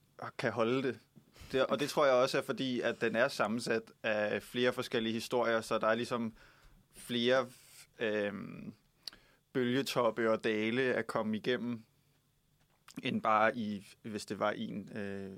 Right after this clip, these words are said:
lang ark. Selvom der er gennemgående karakterer, altså, øh, den her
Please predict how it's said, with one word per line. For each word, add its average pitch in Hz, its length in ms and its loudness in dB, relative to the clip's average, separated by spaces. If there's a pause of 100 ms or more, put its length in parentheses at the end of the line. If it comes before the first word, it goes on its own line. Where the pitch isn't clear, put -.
lang 107 340 -4
ark. 101 320 -6 (400)
Selvom 120 300 0
der 110 100 2
er 117 100 4
gennemgående 117 580 0
karakterer, 110 560 -2
altså, - 240 -6
øh, 107 380 -4 (640)
den 110 160 0
her 104 340 2